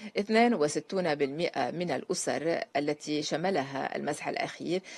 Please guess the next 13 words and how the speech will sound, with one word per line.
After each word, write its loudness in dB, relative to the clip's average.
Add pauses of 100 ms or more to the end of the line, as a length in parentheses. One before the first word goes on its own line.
أفادت 4
أنها -2
لا 0
تملك -2
ما 0
يكفي 0
من -4
المواد -2
الغذائية، -2 (400)
وهذه 4
أرقام 0
غير 6
مسبوقة. -4